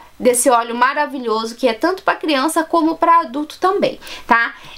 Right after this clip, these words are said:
E aí você vai precisar de um óleo de amêndoas. O óleo de amêndoas, ele é muito bom.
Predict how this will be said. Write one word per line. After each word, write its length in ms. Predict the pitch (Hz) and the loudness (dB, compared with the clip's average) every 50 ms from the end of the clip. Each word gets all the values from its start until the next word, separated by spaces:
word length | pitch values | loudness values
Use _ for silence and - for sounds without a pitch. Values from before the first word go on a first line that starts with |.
| - | -6
E 140 | - 269 294 | 0 2 2
aí 300 | 302 320 320 311 330 359 359 | 2 2 2 -2 -4 -4 -2
você 280 | 392 381 359 - 370 | -2 -2 -2 0 0
vai 180 | - 359 349 339 | 0 0 -2 -2
precisar 760 | - 370 370 359 - 349 320 277 247 302 294 285 285 311 - - | -4 -6 -6 -4 -4 -4 -2 0 2 2 4 4 2 0 -2 -8
de 160 | 233 240 302 | -8 -4 -2
um 160 | 349 349 330 294 | 0 2 4 4
óleo 340 | 247 254 254 269 269 285 | 4 4 2 0 -2 -2
de 120 | 247 247 294 | -2 0 0
amêndoas. 1080 | 277 320 330 294 262 254 254 254 269 277 254 233 226 185 180 190 185 185 185 - - - | 2 2 2 0 0 0 2 2 2 2 2 0 -2 -2 0 0 0 0 0 -2 -2 2
O 120 | 269 269 | 4 4
óleo 260 | 277 302 320 339 311 | 4 4 2 0 0
de 60 | 269 339 | 0 0
amêndoas, 580 | 294 269 247 247 254 269 262 277 262 254 240 | 0 0 0 -2 0 0 2 0 0 0 0
ele 160 | 269 254 262 | 0 0 0
é 60 | 262 254 | 2 0
muito 480 | 262 254 247 254 254 285 320 311 359 | 0 0 0 0 2 2 2 2 2
bom. 400 | 285 233 220 180 165 175 214 330 | 0 2 2 2 2 0 -2 -4